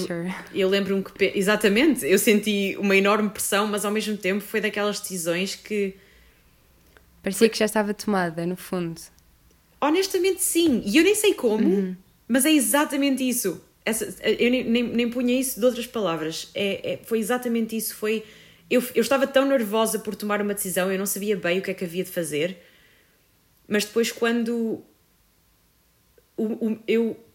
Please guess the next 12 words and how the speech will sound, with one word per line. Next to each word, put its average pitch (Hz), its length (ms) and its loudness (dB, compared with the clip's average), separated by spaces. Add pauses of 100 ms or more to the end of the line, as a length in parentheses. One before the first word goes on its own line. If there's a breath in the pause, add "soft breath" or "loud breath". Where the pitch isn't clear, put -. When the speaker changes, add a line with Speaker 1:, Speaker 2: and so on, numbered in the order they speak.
Speaker 2:
eu 196 120 2
lembro 254 200 2
perfeitamente 214 460 -2
que - 120 -8
o - 20 -4
meu 196 180 -2
thought 190 300 -4
process 180 520 -4
foi 214 180 -2
um 190 100 -2
bocado, 175 540 -4 (600 soft breath)
"Ok, 156 420 -4